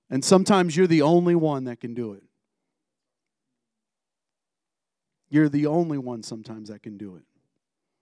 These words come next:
And so I just, I would just challenge you to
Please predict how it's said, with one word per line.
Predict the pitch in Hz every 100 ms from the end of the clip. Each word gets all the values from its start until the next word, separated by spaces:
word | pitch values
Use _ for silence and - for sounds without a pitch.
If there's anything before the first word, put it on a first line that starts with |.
| _ _ _ -
And | 135 143
so | 185 175 170 -
I | 160
just, | 165 202 - _ _ _ _ _ _ _ _ _ _ _ _ _ -
I | 180
would | 185
just | 175 226
challenge | - 220 208 208 190 160
you | 180 175
to | -